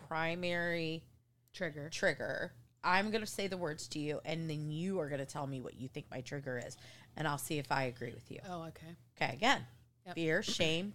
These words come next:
Speaker 1: guilt, abandonment, powerlessness, betrayal.
Speaker 2: Powerlessness.
Speaker 1: A hundred percent.
Speaker 2: Yeah.
Speaker 1: That's exactly. Why did you say that?
Speaker 2: Um, I think that you always are, um, wanting to feel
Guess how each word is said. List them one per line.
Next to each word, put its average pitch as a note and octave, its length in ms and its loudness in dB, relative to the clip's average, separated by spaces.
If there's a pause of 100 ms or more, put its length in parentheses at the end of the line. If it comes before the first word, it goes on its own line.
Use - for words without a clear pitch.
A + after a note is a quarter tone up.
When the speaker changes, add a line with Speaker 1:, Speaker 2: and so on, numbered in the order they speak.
Speaker 1:
guilt, D3+ 520 0 (680)
abandonment, E3+ 760 2 (220)
powerlessness, D3 760 0
betrayal. - 480 -6 (180)
Speaker 2:
Powerlessness. E3 680 -4 (180)
Speaker 1:
A - 40 -10
hundred C3 320 0
percent. - 600 -4
Speaker 2:
Yeah. E3 160 4
Speaker 1:
That's D#3+ 180 2
exactly. D3+ 400 2
Why G3 160 8
did A#3+ 140 2
you C4 80 -2
say D#4+ 180 0
that? - 260 -2 (320)
Speaker 2:
Um, F3+ 420 4 (160)
I G3+ 120 4
think A#3+ 260 -2
that G3+ 120 -2
you F#3+ 180 -2
always F#3 480 2
are, E3 680 2
um, D3+ 500 -2 (1300)
wanting E3+ 440 0
to F3 140 -6
feel D#3 800 0